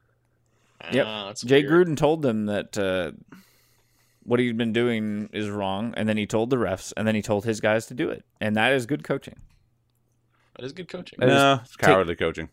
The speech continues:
Speaker 1: No,
Speaker 3: But
Speaker 1: it's taking advantage.
Speaker 3: the
Speaker 1: No,
Speaker 3: no.
Speaker 1: that's the problem with Jason Garrett. Jason Garrett is too much of a pansy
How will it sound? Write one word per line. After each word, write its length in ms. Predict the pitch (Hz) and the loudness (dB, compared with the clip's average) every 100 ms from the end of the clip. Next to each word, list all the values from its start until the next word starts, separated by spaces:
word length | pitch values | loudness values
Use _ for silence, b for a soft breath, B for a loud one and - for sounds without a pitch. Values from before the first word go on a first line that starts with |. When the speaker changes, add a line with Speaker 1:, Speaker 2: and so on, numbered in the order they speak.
| - | -4
Speaker 1:
No, 120 | 175 | 4
Speaker 3:
But 100 | 240 | 6
Speaker 1:
it's 120 | 240 - | 6 6
taking 240 | 208 202 | 2 2
advantage. 420 | 208 233 - - | 0 2 2 2
Speaker 3:
the 60 | 117 | 4
Speaker 1:
No, 100 | 214 | 4
Speaker 3:
no. 40 | 180 | 6
Speaker 1:
that's 180 | 190 | 4
the 100 | - | 2
problem 360 | - - 247 262 | 0 4 4 4
with 100 | 247 | 2
Jason 360 | 226 208 220 208 | 2 0 0 0
Garrett. 280 | 196 127 | 4 2
Jason 440 | 110 131 175 226 226 | 2 0 0 -2 0
Garrett 340 | 214 196 185 | 2 4 4
is 140 | 175 147 | 2 0
too 160 | - | 0
much 240 | 190 202 196 | 0 0 0
of 80 | 214 | 0
a 60 | |
pansy 760 | 208 - 220 220 185 143 135 | 2 2 2 2 2 0 -2